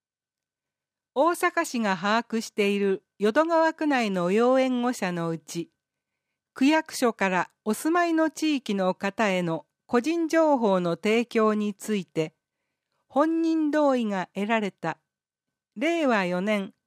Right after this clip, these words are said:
三月末現在、約四千人が記載された名簿のことです。地域、区役所などで共有することで、日頃は見守り活動に役立てたり、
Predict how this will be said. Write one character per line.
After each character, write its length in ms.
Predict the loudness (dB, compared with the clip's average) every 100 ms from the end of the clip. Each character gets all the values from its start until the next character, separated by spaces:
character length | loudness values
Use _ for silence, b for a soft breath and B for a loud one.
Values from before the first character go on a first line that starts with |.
| _ _
三 280 | -4 -2 -2
月 260 | -4 -2
末 300 | -2 -2 -4
現 360 | -4 -2 0 -2
在、 320 | -2 -4 -6 _ _ _ _ _
約 420 | -2 -2 -2 -4 -2
四 260 | -2 0 0
千 380 | -2 0 0
人 240 | 0 0 0
が 160 | -2
記 140 | -4 -6
載 280 | -2 -2 -2
さ 160 | -2
れ 120 | -4
た 260 | -4 -4 -6 -4
名 240 | -2 0
簿 140 | 0
の 140 | -2 -2
こ 120 | -2
と 160 | -2 -4
で 140 | -6
す。 180 | -10 -20 _ _ _ _ _ _ _ _ _ _ _ _ _ _ _ _ _ _
地 280 | 0 2 2
域、 340 | 0 -8 -12 -12
区 140 | -6 -2
役 220 | -2 -4
所 180 | -4 0
な 140 | 0
ど 120 | -2
で 160 | -2 -4
共 300 | 0 2 2
有 260 | 2 -2 -4
す 160 | -4
る 120 | -4
こ 160 | -2 -2
と 140 | -2
で、 220 | -2 -4 -6 _ _ _ _ _
日 160 | -2
頃 360 | 2 2 4 4
は 240 | 2 0 0
見 160 | 2
守 320 | 4 2 0
り 80 | -4
活 320 | -4 -4 -2
動 200 | 0 0
に 160 | 0 -2
役 240 | -4 -4
立 140 | -4 -4
て 100 | -4
た 160 | -6 -8
り、 180 | -8